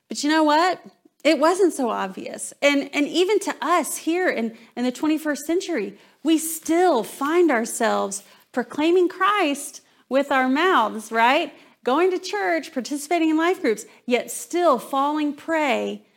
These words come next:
to envy, boastfulness, pride, unkindness, and rudeness. And so we need this message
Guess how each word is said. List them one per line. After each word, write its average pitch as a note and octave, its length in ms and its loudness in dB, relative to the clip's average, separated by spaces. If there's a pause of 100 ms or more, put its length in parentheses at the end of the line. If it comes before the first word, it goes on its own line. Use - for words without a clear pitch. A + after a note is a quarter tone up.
(280)
to A3 220 0
envy, A3 640 0
boastfulness, A#3 640 -4
pride, G#3+ 560 0 (880)
unkindness, B3 920 0 (240)
and A3+ 200 -2
rudeness. B3+ 420 -2 (160)
And A#3+ 120 -6
so A#3+ 100 4
we A#3+ 400 4
need B3+ 280 4
this G3 220 -6
message - 640 -10